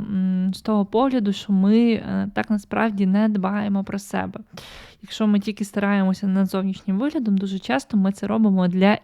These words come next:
інших, не для себе. Це не завжди нам особисто подобається або особисто для нас не, м, покращує нашого самопочуття. Та? Тобто така побутова любов,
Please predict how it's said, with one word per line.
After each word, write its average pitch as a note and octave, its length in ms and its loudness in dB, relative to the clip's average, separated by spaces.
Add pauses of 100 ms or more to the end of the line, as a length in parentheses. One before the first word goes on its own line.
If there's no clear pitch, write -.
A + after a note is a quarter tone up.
інших, F#3+ 580 4 (200)
не G3 160 -2
для G3+ 180 -6
себе. G3+ 420 -10 (480)
Це G#3 140 0
не G3+ 100 4
завжди G3 380 0
нам G3+ 480 4 (280)
особисто F#3 460 -6
подобається A3+ 720 -2
або F#3 460 -2 (560)
особисто G3 440 -4
для F#3+ 140 -2
нас G3+ 300 -2
не, G3+ 580 0
м, F3+ 400 -4
покращує G3+ 600 -2
нашого F#3+ 340 -2
самопочуття. F#3 920 -6 (1040)
Та? A3+ 280 -8 (440)
Тобто G3 200 -6
така G#3+ 240 -4
побутова G3+ 520 -4
любов, C4 400 -2